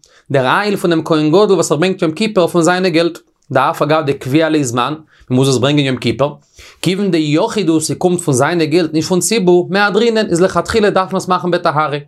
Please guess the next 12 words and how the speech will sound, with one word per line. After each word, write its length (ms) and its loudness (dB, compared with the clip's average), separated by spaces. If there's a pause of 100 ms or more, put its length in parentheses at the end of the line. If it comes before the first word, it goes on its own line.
(340)
נאר 160 2
אז 120 -2
זי 60 -2
נישט 200 0
דא, 120 2
ברענגט 220 0
מען 120 0
מיט 140 0
טומאה, 260 0 (300)
ווייל 220 0
טומאה 220 0
דחויה. 320 0